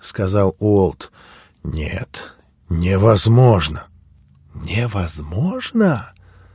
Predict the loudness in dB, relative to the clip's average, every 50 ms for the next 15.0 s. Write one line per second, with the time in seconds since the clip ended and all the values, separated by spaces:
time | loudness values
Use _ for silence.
0 | _ _ _ _ _ _ _ _ _ _ _ _ _ _ _ _ _ _ _ _
1 | _ _ _ -14 -14 -10 -8 -8 -8 -8 -8 -10 -14 -18 -20 _ _ _ _ _
2 | _ _ _ _ _ _ _ _ _ _ _ _ _ 4 6 8 8 10 8 8
3 | 6 4 0 -4 -12 -16 _ _ _ _ 6 6 8 6 4 4 4 2 2 2
4 | 0 -2 -2 -4 -6 -10 -10 -10 -10 -10 -12 _ _ _ _ _ _ _ _ _
5 | _ _ _ _ _ _ _ _ _ _ _ _ _ _ -4 0 2 4 4 4
6 | 0 -2 0 0 0 0 0 -2 -2 0 0 0 0 -2 -6 -12 -20 -20 _ _
7 | _ _ _ -14 -12 -10 -8 -2 0 0 0 0 -2 -6 -8 -10 -8 -8 -10 -8
8 | -8 -8 -6 -6 -4 -4 -2 -2 -2 -2 -4 -6 -8 -10 -10 -10 -10 -12 -12 -12
9 | -10 -10 -10 -12 -16 -20 _ _ _ _ _ _ _ _ _ _ _ _ _ _
10 | _ _ _ _ _ _ _ _ _ _ _ _ _ 6 6 6 6 6 4 2
11 | 0 -2 0 2 2 4 4 2 2 0 -2 -6 -8 -8 -6 -6 -4 -4 -4 -6
12 | -6 -8 -8 -8 -8 -4 -2 0 0 0 -2 -4 -8 -8 -8 -10 -12 -10 -10 -12
13 | -12 -14 _ _ _ _ _ _ _ _ _ _ _ _ _ _ _ _ _ -6
14 | -4 -4 -4 -2 -4 -6 -6 -6 -8 -10 -10 -10 -12 -12 -14 -18 -20 -20 -20 _